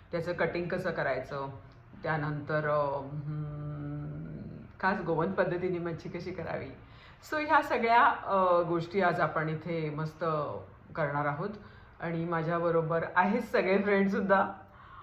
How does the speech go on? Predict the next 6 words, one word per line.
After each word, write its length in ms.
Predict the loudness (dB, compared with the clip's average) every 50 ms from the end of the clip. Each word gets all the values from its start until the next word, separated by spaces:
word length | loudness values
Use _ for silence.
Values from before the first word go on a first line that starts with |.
| -20 -14 -8
अ, 160 | -4 -4 -2
मजा 320 | 0 0 0 2 4 6
मजा 240 | 6 6 6 8 8
आहे. 300 | 10 10 8 6 2 0 -2 -4 -10 -14 -18 -20 -20 -20 -20 -20 -20 -20 -20 -20 -20 -20 -20 -10 0 2
Actually, 640 | 2 2 4 4 6 6 6 4 4 2 0 0 2
अ, 460 | 4 6 6 6 6 6 6 4